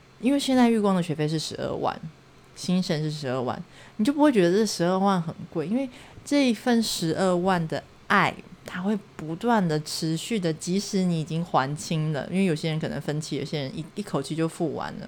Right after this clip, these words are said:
无论是什么，这么做的你都很棒。然后无论你有没有上月光，你一直在付贷款，其实我觉得，或是付房租，这样的你也很棒。为什么？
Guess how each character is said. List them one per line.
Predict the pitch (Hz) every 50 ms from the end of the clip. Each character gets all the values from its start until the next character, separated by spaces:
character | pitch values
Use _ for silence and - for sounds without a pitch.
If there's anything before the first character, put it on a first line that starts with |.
| -
无 | - 165 185
论 | 208 220
是 | 226 220
什 | 208 196 170
么， | 151 139 135 127 - - - - - - - - - - - - - -
这 | - 226
么 | 226 214
做 | 196 202
的 | 180 175 165
你 | 165 151 139
都 | - 160
很 | 156 131 110 113
棒。 | - - 160 147 - - - - - - - - - - - - - - -
然 | - 160
后 | 170 208
无 | 196 175 190
论 | 220 226
你 | 196
有 | 175
没 | 160
有 | 156
上 | 170 202 185 185
月 | 185 185
光， | 175 190 170 175 180
你 | 165 165 165
一 | 185 214
直 | 208 196
在 | 165 180 208 196 185
付 | 185 185 - 220 214
贷 | 220 233 214 190
款， | 180 - - - - - - 185
其 | - - 214
实 | 220 254
我 | 247 208
觉 | 175 170 170
得， | 170 180 175 - - - -
或 | - 247
是 | 233 233
付 | - 254 247
房 | 233 185 156 160
租， | 165 175 175 -
这 | - - 285
样 | 277 269
的 | 247 220
你 | 190 170 160 151
也 | 156 160 156
很 | 143 - - -
棒。 | - 151 165 185
为 | 214
什 | 214 - -
么？ | 143 -